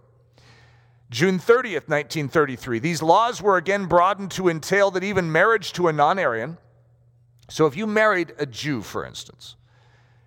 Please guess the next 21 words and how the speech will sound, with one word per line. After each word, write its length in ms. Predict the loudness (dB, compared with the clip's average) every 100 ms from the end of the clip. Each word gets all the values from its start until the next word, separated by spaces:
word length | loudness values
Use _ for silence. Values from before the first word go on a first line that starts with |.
| _ _ _ _ _ _ _ _
you, 140 | -8 -4
you 420 | -2 -2 -2 -4
were 240 | 0 2 2
to, 440 | 0 -2 2 0
it 100 | 0
sufficed 580 | -2 2 2 2 -4 -4
for 160 | 0
your 220 | 0 2 0
exclusion 800 | -2 -4 0 0 0 -4 -6
from 240 | -2 -2 0
careers 420 | 0 2 2 0
in 140 | 0
government, 380 | 2 2 0 -2
law, 200 | 2 2
and 80 | 2
education, 580 | -4 -4 -2 -2 -6 -16 _ _ _ _ _ _ _ -4
because 280 | 0 0
you 100 | 0
could 120 | -4 -4
be 80 |
tainted 540 | 0 0 0 -4 -14